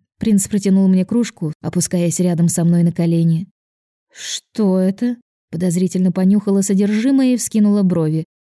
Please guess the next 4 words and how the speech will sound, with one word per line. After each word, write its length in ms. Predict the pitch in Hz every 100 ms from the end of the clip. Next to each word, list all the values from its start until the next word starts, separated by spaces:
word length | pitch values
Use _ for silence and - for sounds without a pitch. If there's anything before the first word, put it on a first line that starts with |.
| _ _ _
«Глинтвейн?» 760 | - 170 160 156 175 220 302 381 _ _ _ _ -
Принц 340 | 202 196 190
непонимающе 840 | 190 180 180 180 175 160 156 -
нахмурился. 880 | 143 139 - 160 220 233 226 - 208